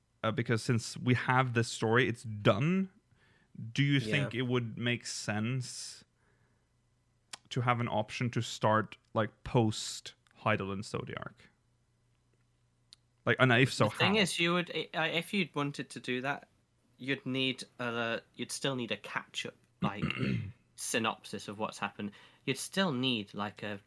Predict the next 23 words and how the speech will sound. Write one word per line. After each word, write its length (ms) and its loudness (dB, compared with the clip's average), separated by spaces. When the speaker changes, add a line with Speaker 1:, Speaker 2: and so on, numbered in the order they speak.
Speaker 3:
good 180 -4
fifteen 720 -8
to 120 -8
thirty 440 -10
minute 280 -6
cutscene 540 -8
Speaker 1:
Mm-hmm. 440 2
Speaker 3:
to 140 -6
explain 560 -2
what's 240 -6
happened. 560 -10
Speaker 1:
Yeah, 260 8
this 180 -2
Speaker 3:
Unless 320 2
the 80 2
new 180 4
story 340 2
is 140 -4
completely 960 -6
f-, 160 -18
removed 440 -8
from 180 -12
it. 80 -16